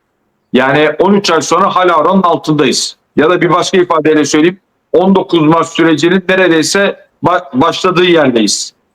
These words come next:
bir taraftan. Ama cesaret edip de dokuz binlerde, dokuz binlerin biraz üzerinde mal almış, pozisyon arttırmış ya da yeni pozisyon açmış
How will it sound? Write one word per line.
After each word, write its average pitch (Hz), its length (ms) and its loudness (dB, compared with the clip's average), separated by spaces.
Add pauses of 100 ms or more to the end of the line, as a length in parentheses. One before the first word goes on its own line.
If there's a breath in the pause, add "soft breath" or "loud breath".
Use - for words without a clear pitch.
bir 131 80 -2
taraftan. 107 520 -4
Ama 170 360 -2 (500)
cesaret 160 520 0
edip 190 300 -2
de 151 140 0
dokuz 175 400 0
binlerde, 156 460 0
dokuz 160 320 -2
binlerin 180 280 0
biraz 180 220 0
üzerinde 165 300 -2
mal 156 240 0
almış, 156 380 0
pozisyon 151 500 -2 (180)
arttırmış 147 540 -2
ya 139 120 0
da 139 60 0
yeni 143 240 0
pozisyon 151 340 -2
açmış 135 380 -6